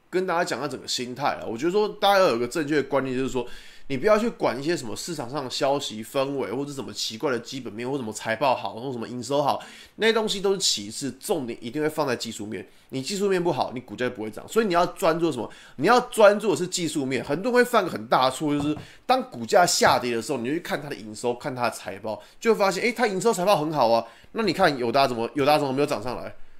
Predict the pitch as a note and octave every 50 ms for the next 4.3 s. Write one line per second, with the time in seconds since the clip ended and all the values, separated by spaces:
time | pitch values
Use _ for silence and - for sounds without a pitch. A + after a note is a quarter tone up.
0 | - - - - - - G3 G3+ A3+ G#3 G3 G#3+ G3+ F#3 - - D#3 - - -
1 | _ _ _ _ - - - G3+ F#3 F3 D3+ D#3+ E3+ E3+ F#3+ E3 C#3+ A#2+ A#2 A#2
2 | A#2 A#2 A#2 A2+ G#2+ - _ _ _ - - D#3+ F3 F3 E3 C3 B2 C3 C3+ B2+
3 | C3 - G#2 A2+ G#2 E2 A#1+ - - - _ _ _ _ _ _ _ - - A#3
4 | A3+ D#3+ C3+ A2 D#2+